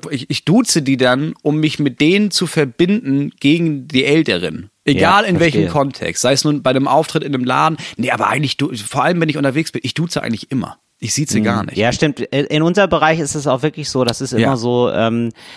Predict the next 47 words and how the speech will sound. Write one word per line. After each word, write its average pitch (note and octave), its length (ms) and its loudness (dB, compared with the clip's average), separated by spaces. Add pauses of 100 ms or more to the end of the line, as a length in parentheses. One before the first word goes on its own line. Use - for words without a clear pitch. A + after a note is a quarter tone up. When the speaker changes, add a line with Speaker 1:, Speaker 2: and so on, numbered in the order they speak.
(120)
Speaker 2:
da A2 100 0
kriegt - 260 -2
man C#3+ 100 0
eigentlich B2 240 0
immer C#3+ 160 2
den B2+ 140 0
Vornamen B2 540 0
gesagt. F2+ 680 -4 (100)
Speaker 1:
Ja, A2+ 260 0
beim C3 160 0
Fernsehen. C3 600 2
Wir C3+ 140 2
Speaker 2:
Da- A#2+ 40 2
Speaker 1:
duzen C#3+ 340 2
beim E2+ 160 -2
Fernsehen. D#2+ 640 -10 (400)
Das - 120 -6
ist - 60 -6
eine A#2 120 0
der G#2 140 0
ersten A#2 260 -2
Speaker 2:
Es G#2+ 60 -2
Speaker 1:
Sachen, B2 120 2
Speaker 2:
ist A2 80 -4
Speaker 1:
die A2+ 60 0
ich C3+ 80 0
Speaker 2:
wirklich G2+ 140 -2
Speaker 1:
gelernt F#2+ 280 0
Speaker 2:
so. D2+ 60 -10
Speaker 1:
hab. - 140 -14 (840)
Speaker 2:
Genau, G#2 280 0
wir A2+ 80 0
duzen D#3 280 0
beim C#3+ 140 2
Fernsehen D#3 400 0
und C3+ 100 -4
wir C#3 100 2
duzen C#3 340 -4
auch B2 180 2
bei B2+ 140 0
uns B2+ 380 -2
in, B2 380 0
ähm, A2+ 480 0
wo A2 240 0
auch B2 160 2
immer, A#2+ 460 0 (360)
Baunatal. A2+ 760 2